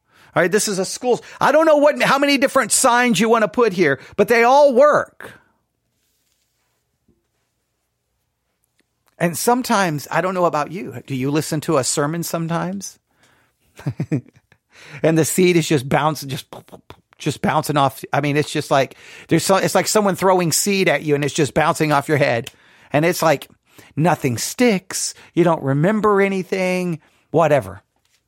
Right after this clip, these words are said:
whatever, for whatever reason. Sometimes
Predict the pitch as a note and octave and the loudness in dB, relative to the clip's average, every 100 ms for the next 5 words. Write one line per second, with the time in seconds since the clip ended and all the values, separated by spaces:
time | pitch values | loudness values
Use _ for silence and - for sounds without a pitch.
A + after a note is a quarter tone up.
0 | - C#3 A2+ G2 A2 _ _ _ _ _ | -6 -4 -4 -12 -20 _ _ _ _ _
1 | _ _ - F#3+ F3+ A3 A3 G3+ F#3 E3+ | _ _ -8 -2 0 2 2 0 -2 -4
2 | - - _ _ _ _ _ _ _ - | -6 -12 _ _ _ _ _ _ _ -2
3 | F#3 G3 G#3 A3 A3+ | 0 2 0 0 -2